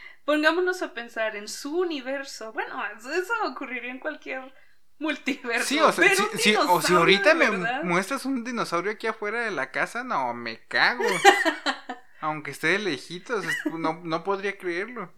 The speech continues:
Speaker 1: Exacto. Y es, este, el milagro de John Hammond, del cómo hizo a los dinosaurios, que es lo que nos lleva a la escena de el laboratorio, una
Speaker 2: Sí.
Speaker 1: escena que te da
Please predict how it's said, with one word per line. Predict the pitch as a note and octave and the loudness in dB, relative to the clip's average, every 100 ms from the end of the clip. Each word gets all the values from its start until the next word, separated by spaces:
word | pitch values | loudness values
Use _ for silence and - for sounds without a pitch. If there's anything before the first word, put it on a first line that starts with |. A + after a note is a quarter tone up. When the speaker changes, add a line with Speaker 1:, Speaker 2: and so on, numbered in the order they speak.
| A#3+ | -14
Speaker 1:
Exacto. | A#3+ - A#3 A#3 A#3+ - A3 - - - - - - | -12 -8 -4 -4 -4 -16 -18 -20 -20 -20 -20 -20 -18
Y | A3+ A3+ | -16 -10
es, | A3+ A3+ A3+ | -6 -6 -8
este, | C4+ - B3+ A#3 B3+ | -12 -10 -10 -6 -6
el | B3 | -8
milagro | A#3 A#3 A3+ A3+ A#3 G#3 G3+ G#3 | -8 -10 -4 -2 -2 -6 -14 -12
de | G#3 F#3+ | -12 -8
John | G3+ A3+ - | -10 -10 -10
Hammond, | G#3 G3+ G3 | -8 -8 -14
del | F#3+ G3 - | -14 -14 -10
cómo | B3 B3+ B3+ C#4 - - - | -8 -8 -10 -14 -20 -20 -20
hizo | A#3 A3+ A#3 A3 - | -18 -16 -14 -14 -6
a | A3 | -6
los | G#3 G3+ | -6 -14
dinosaurios, | G3+ F#3+ F#3+ G3 F#3+ F#3+ F#3 | -14 -14 -12 -10 -12 -12 -16
que | - | -12
es | G3 | -12
lo | G3+ A3+ | -12 -14
que | - | -14
nos | G3+ F#3+ | -14 -16
lleva | G3 G3+ A3 - - - | -12 -10 -10 -14 -20 -8
a | G#3 | -6
la | G#3 | -6
escena | G3+ - G3+ G3 G#3 | -12 -14 -14 -12 -14
de | G#3 G#3 G3+ G3 G3 G3 - - - - - | -12 -12 -12 -14 -16 -20 -20 -20 -20 -14 -10
el | G#3+ | -8
laboratorio, | G#3+ G3+ G3+ G3+ G3+ G3+ G3+ G3 F#3+ | -6 -6 -6 -8 -8 -12 -12 -12 -12
una | G3 A3+ | -12 -10
Speaker 2:
Sí. | A#3+ - | -6 -6
Speaker 1:
escena | A#3+ B3 | -4 -6
que | B3 | -8
te | A#3+ G#3 | -8 -4
da | G3+ G#3 G#3+ | -2 -4 -8